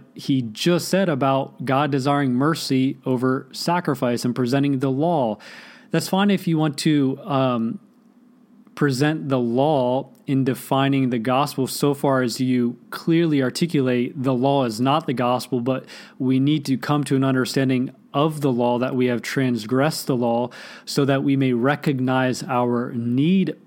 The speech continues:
for the gospel. And I just, I did not see Flowers as making that clear distinction whatsoever.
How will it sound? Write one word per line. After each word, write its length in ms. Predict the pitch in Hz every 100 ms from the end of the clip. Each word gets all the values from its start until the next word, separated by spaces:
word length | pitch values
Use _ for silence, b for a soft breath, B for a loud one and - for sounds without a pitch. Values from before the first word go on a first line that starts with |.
| - -
for 220 | - 127
the 100 | 117
gospel. 760 | 120 117 113 - 131 120 117 - B B B -
And 100 | 131
I 100 | 143
just, 360 | 147 139 - -
I 100 | 139
did 140 | 131
not 260 | 135 139 135
see 220 | - 143
Flowers 560 | 131 - 127 127 127 117
as 380 | 135 127 117 117
making 340 | 131 127 131
that 220 | 123 123
clear 240 | - 127 120
distinction 520 | 113 - 120 - 117
whatsoever. 640 | 117 - 113 117 110 110